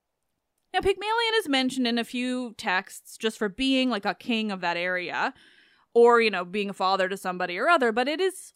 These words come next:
only in our precious Ovid's Metamorphoses where we get the good stuff.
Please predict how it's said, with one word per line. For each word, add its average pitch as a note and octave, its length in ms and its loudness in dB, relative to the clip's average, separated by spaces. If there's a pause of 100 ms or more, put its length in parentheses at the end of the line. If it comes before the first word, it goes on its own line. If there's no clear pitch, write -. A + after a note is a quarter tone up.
only G#4+ 460 0
in F#4 100 -2
our E4 220 2
precious C4+ 560 -2
Ovid's G3+ 340 -2
Metamorphoses E3+ 880 -6 (680)
where G3+ 260 0
we G3 120 -2
get G3 180 -4
the G3+ 80 -4
good F#3 240 -8
stuff. - 380 -18